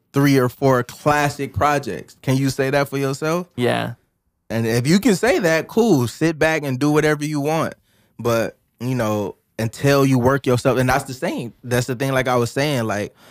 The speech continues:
Speaker 1: until you get to where you wanna be, you're gonna have to do some uncomfortable shit. You can't be comfortable and complacent because
Speaker 2: Yeah.
Speaker 1: you don't get anywhere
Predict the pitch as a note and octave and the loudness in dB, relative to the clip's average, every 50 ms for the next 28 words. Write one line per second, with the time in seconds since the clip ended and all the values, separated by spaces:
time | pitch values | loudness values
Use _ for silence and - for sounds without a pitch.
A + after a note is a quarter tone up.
0 | - - - - A#2 A2 - - - C#3 C#3+ D3+ D3+ C#3+ C#3+ C#3+ C#3 C3 C3 C#3+ | -20 -12 -6 -4 -4 -4 -2 0 2 4 4 4 4 4 2 0 0 0 0 0
1 | C3+ - C#3 B2+ C3+ C3+ C#3 C3+ C3 C3 C3+ C3+ C3 A#2+ A#2 B2 C#3 D#3 E3 E3 | 0 -2 0 2 2 4 4 4 4 4 4 2 2 0 2 0 0 0 0 -4
2 | D#3+ - _ _ _ _ - G#2+ A2+ A#2 A#2 A#2+ B2 A#2+ A2 A2+ G#2+ B2 B2+ - | -6 -10 _ _ _ _ -8 -4 0 0 2 2 2 0 0 -2 -4 -4 -4 -2
3 | C3 A2 A2+ B2 - - C#3+ C#3 - C3+ B2 B2 B2 - - E3 F#3 - - G2+ | -2 -2 -2 -2 0 -2 -2 -2 -2 -6 -8 -8 -8 -4 -4 -4 -4 -4 -4 -6
4 | A2+ A2+ - D3+ C#3+ B2+ A2+ A2+ C3 C#3 C#3+ C3+ C3+ C3+ - _ _ _ _ _ | -6 -2 -2 0 0 0 -2 -2 0 0 0 -2 -4 -6 -12 _ _ _ _ _
5 | - D3+ D3+ D3+ - C#3+ B2+ B2 C3 C3 B2+ B2+ - - B2+ B2 - C#3+ D#3 F3+ | 0 0 0 0 -2 -4 -2 0 0 0 0 0 -2 -4 -4 -2 0 0 0 0
6 | F3 - B2 G#2 E2+ - _ _ _ _ _ _ _ _ _ _ A2+ A#2 A2+ A#2 | 0 -2 -6 -8 -8 -10 _ _ _ _ _ _ _ _ _ _ -6 -4 0 2
7 | C#3 B2+ A#2 B2 C3 C3 B2+ B2 B2+ B2 A#2+ A#2 G#2+ B2+ D3 C#3 - - - A#2 | 2 2 2 0 0 2 2 2 2 0 -2 -4 -2 -2 -2 -2 -2 -6 -4 -2
8 | B2 B2+ A#2+ A2+ A2 A2 A2 G#2+ G#2 G2+ G2+ G2 | -2 0 0 0 0 0 -2 -2 -2 -4 -6 -8